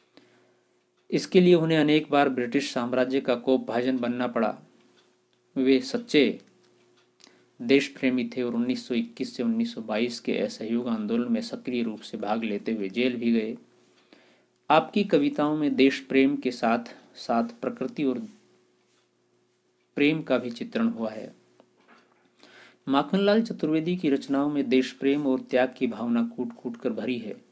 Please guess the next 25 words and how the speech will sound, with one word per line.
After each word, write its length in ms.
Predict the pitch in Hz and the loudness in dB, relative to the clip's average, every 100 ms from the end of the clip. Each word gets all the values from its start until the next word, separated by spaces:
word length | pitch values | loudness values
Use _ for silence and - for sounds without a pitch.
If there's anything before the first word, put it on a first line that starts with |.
| _ _ _ _ _ _ _ | _ _ _ _ _ _ _
कन्हैयालाल 580 | - 123 131 139 135 139 | -6 -2 2 4 4 2
सहल 300 | 127 123 120 | 0 -4 -2
ने 140 | 135 123 | 0 2
लिखा 320 | 117 117 123 | 0 -2 -4
है, 180 | 127 123 | -2 -2
"उदात्त 580 | 117 117 135 143 - - | -2 -2 0 -2 -6 -4
आदर्शों 560 | 120 120 131 - 160 131 - - _ _ _ _ - _ _ - | -2 2 2 2 0 0 -4 -12 _ _ _ _ -20 _ _ -2
की 100 | 131 | 0
रक्षा 360 | 120 117 147 | 0 -4 -6
के 160 | 139 127 | -2 0
लिए 200 | 117 117 | 2 2
जो 180 | 117 117 | 2 -2
कवि 240 | 120 117 | 0 2
बलिदान 520 | 113 110 107 117 127 | 0 -2 -4 -2 0
की 140 | 131 117 | -2 -4
भावना 420 | 117 113 117 120 | -6 -4 -2 -2
को 140 | 120 | -4
लेकर 340 | 104 104 104 110 | -6 -6 -8 -8
मृत्यु 420 | 104 113 - 143 | -8 -8 -6 -4
की 140 | - | -2
जय 160 | 117 110 | -4 -4
जयकार 420 | 107 110 110 110 | -6 -4 -4 -4
कर 100 | 113 | -6
रहा 200 | 110 104 | -6 -6
हो, 220 | 101 - | -6 -8